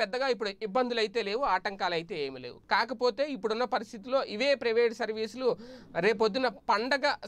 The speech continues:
సమయాల్లో కూడా, ఎందుకంటే పండగ సీజన్ రాబోతోంది, ఈ పండగ సమయాల్లో ఇవే బస్సులు సరిపోతాయా లేదా, ఒక పక్క ఆర్టీసీ నుంచి ఇంకా ఎటువంటి క్లారిటీ లేదు కాబట్టి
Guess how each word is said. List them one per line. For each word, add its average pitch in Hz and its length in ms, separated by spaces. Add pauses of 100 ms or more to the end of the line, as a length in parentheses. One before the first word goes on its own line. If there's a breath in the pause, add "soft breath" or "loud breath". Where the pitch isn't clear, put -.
సమయాల్లో 208 440
కూడా, 156 200
ఎందుకంటే 202 500 (300 loud breath)
పండగ 220 260
సీజన్ 233 360
రాబోతోంది, 208 640 (140)
ఈ 196 40
పండగ 196 320
సమయాల్లో 202 580 (260 loud breath)
ఇవే 220 200
బస్సులు 226 380
సరిపోతాయా 208 680
లేదా, 190 300
ఒక 196 140
పక్క 175 260
ఆర్టీసీ 196 420
నుంచి 202 240
ఇంకా - 160
ఎటువంటి 190 420
క్లారిటీ 180 420
లేదు 175 300
కాబట్టి 180 540